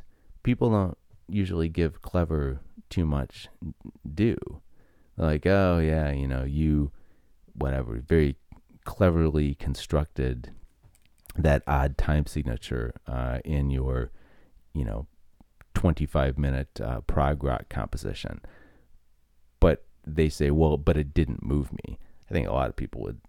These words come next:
<laughs> say the same thing about Shakespeare. It's like, it's, or Citizen Kane <laughs> for that matter. Okay, you know, everybody knows it's the greatest film ever, right? Almost certainly not, but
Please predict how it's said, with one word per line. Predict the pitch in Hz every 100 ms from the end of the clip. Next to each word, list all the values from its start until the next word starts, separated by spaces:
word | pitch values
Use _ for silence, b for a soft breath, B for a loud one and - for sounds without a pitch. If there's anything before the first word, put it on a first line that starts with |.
| -
<laughs> | - -
say | - - 87
the | 73 73
same | - 69
thing | - 65
about | - - -
Shakespeare. | 104 101 - -
It's | - -
like, | - -
it's, | 60 - - -
or | 60 64 - _ - b b b b
Citizen | - 67 71 76
Kane | 65 - 95 92 - -
<laughs> | - - -
for |
that | 76 -
matter. | - 64 50 50 B B B B -
Okay, | 113 60 -
you | 87
know, | 92
everybody | 80 64 64 73 80
knows | 82 76 69
it's | 64 -
the | - 65
greatest | 60 67 73 -
film | 82 78
ever, | 76 71 - 64
right? | 62 - _ -
Almost | - 113 52 -
certainly | - - 87
not, | 85 90 - -
but | 67